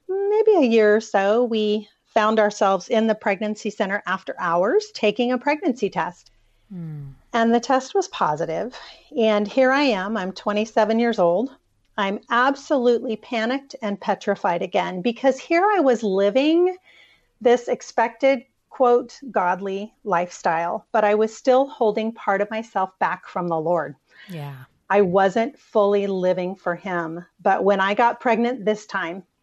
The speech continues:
Speaker 1: I committed to the Lord to be all in. And there's no way I was even gonna consider an abortion this time. So what did I get to do? I got to call my mommy. And once again, she said, "Oh, darling."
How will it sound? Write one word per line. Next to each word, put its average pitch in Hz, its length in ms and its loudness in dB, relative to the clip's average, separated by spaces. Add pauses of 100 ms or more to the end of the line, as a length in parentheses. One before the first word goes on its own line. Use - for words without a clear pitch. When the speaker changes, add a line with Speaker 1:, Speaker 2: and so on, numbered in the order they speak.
(120)
Speaker 1:
I 202 200 2
committed 208 540 2
to 233 120 -2
the 214 120 2
Lord 196 320 2
to 220 80 -4
be 202 240 -2
all 175 280 2
in. 165 360 -8 (160)
And 208 180 -2
there's 190 200 -2
no 214 500 2
way 208 260 6
I 190 120 4
was 185 180 -2
even 208 460 -2
gonna 180 200 -4
consider 190 480 -2
an 190 100 -2
abortion 190 500 -2
this 302 180 0
time. 185 380 -6 (100)
So 226 240 2
what 226 160 6
did 247 160 6
I 247 140 2
get 269 240 -2
to 277 120 -6
do? 294 400 0 (460)
I 214 140 -2
got 214 300 0
to 277 80 -2
call 208 260 -4
my 214 160 -2
mommy. 214 500 -4 (380)
And 190 180 -8
once 190 260 -6
again, 214 460 -2
she 185 240 -8
said, 180 320 -6
"Oh, 180 240 -2
darling." 165 600 -8